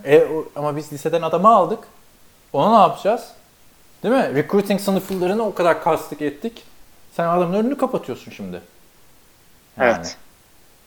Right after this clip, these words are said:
Speaker 1: O zaman recruiting'e bir yerden sonra o kadar önem vermeyeceksin.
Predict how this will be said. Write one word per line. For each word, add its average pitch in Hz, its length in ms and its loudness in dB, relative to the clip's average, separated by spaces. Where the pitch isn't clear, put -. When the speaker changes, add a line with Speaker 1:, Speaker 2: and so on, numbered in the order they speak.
Speaker 1:
O 151 140 4
zaman 190 300 2
recruiting'e 226 600 0
bir 214 60 0
yerden 151 340 2
sonra 127 260 -6
o 110 100 -8
kadar 117 160 -6
önem 110 300 -4
vermeyeceksin. 98 680 -6